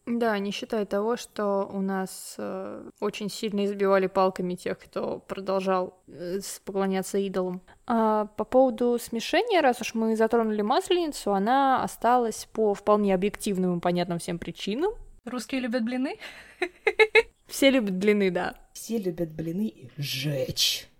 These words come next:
Speaker 1: Коней. В общем, Масленица очень удобно совпадает, э, с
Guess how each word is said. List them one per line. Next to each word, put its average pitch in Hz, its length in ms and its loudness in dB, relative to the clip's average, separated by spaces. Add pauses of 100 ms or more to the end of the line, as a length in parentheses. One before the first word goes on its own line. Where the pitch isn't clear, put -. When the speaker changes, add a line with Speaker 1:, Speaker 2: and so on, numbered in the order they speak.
(160)
Speaker 1:
Коней. 202 460 2 (160)
В 226 100 0
общем, 240 300 0
Масленица 220 720 -2
очень 220 360 -2
удобно 220 280 4
совпадает, 196 760 0 (120)
э, 180 340 -2
с - 220 -8